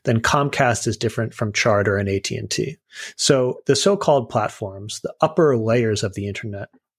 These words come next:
are more complex. They're also more diverse. So our strategies for deprivatization have to adapt to those different conditions. We have to similarly be more diverse in our strategies. But to put it simply,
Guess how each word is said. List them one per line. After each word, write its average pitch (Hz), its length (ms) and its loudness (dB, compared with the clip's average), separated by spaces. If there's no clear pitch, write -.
are 120 140 4
more 143 160 2
complex. 123 480 0
They're 127 140 2
also 123 220 2
more 110 220 -2
diverse. 104 540 -2
So - 220 2
our 131 160 4
strategies 135 680 2
for 113 140 -4
deprivatization 107 1000 0
have 135 260 0
to 135 120 6
adapt 110 300 2
to 113 60 -2
those 107 180 0
different 110 280 -6
conditions. - 540 -2
We 117 100 2
have 117 320 0
to 107 260 2
similarly 127 760 2
be 104 560 2
more 110 200 4
diverse 98 380 -2
in - 40 -4
our 107 80 -2
strategies. - 720 0
But 151 220 2
to 139 100 2
put - 260 -2
it 165 120 -2
simply, 117 580 -2